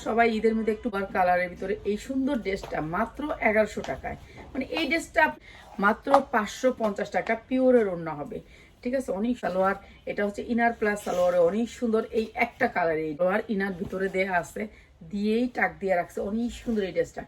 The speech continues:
দেন বিজনেস করতে হলে কিন্তু একটু শিক্ষাও নিতে হয়, আসতে হয়। এই ড্রেসটা ক্যাটালগ সেটিং পাবেন একটা কালারের উপরে, কোনো কালার নেই এটার। একটা, দুইটা কালার আছে, একটা বেগুনি আর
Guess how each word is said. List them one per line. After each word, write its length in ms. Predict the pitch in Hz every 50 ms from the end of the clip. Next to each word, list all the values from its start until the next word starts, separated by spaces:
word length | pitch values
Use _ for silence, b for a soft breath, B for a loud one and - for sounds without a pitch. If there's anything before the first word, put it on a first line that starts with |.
| - - -
দেন 120 | 220 220 262 247 B B B B - - 185
বিজনেস 320 | 240 240 226 247 294 277 247 -
করতে 220 | 254 247 247 - 269 247
হলে 140 | 269 254 247 247 240
কিন্তু 160 | 247 220 - 233
একটু 140 | 214 - 240 - -
শিক্ষাও 360 | 277 285 - - 269 226 208 196 190
নিতে 160 | 175 - 170 156 151
হয়, 140 | 151 - - B B B B B B - 202 202
আসতে 220 | - - - 254 247
হয়। 120 | 240 240 - - - 185
এই 80 | 185 196 175
ড্রেসটা 320 | 185 190 185 - - 233 220 220
ক্যাটালগ 360 | - 214 214 233 220 220 220 208 - -
সেটিং 240 | 233 185 - 196 196 - -
পাবেন 260 | 185 175 185 196 226 277 - - 240 240
একটা 180 | - - 254 226 - -
কালারের 340 | 196 180 180 175 170 170 170
উপরে, 160 | 165 - 190 185 -
কোনো 120 | 220 220 214 -
কালার 260 | 196 175 160 160 156 156 156
নেই 120 | 151 147 147
এটার। 200 | - 135 131 - B B B B B B - - 214
একটা, 200 | 214 - - 233 - - - 175
দুইটা 220 | 226 254 247 269 240 -
কালার 200 | 185 165 156 156 160 156
আছে, 120 | - - - -
একটা 140 | - - 185 165 165
বেগুনি 340 | 190 185 180 220 233 254 294 294 262
আর 80 | 202